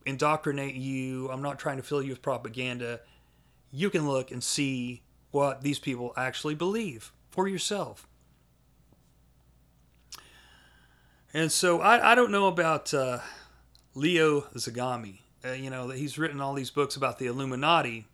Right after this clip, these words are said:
He's supposed to have been an insider. Um, mixed feelings on him from what I know, but I don't know a lot. I feel like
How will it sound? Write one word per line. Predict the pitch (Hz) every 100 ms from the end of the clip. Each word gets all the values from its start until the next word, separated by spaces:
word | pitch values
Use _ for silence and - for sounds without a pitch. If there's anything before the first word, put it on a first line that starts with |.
| _ _ _ - -
He's | -
supposed | - 175 165
to | 151
have | 127 139
been | 147 143 139 135
an | 139 131 127 131 -
insider. | 175 170 - 120 110 95 92 - _ - - - - - - _ _
Um, | 139 156 156 151 131 - _ _ _ _
mixed | 143 190 202
feelings | - 190 202 185
on | 185 190 190
him | 185
from | - 151
what | 160 156
I | 139
know, | 151 170 175 175
but | 156 139
I |
don't | 131 143 151
know | 151 151
a |
lot. | 127 127 131 139 143 - - - _ _ _ _ _ _ _ _ _ _ _ _ - - 123
I |
feel | - 165 156
like | 147 139 135